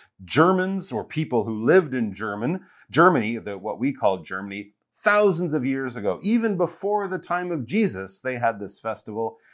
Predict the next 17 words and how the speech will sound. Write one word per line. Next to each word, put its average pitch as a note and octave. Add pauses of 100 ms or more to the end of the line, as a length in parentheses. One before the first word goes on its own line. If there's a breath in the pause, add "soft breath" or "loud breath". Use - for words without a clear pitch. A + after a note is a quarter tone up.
(120 soft breath)
They B2+
called G#2+
it A2
Yule. F#2+
So E2+
it's F2
the F#2+
same G#2+
time G#2
of E2
year, D#3 (200 loud breath)
maybe G3
some G#3+
of G#3
the G3
same G#3+
traditions, D#3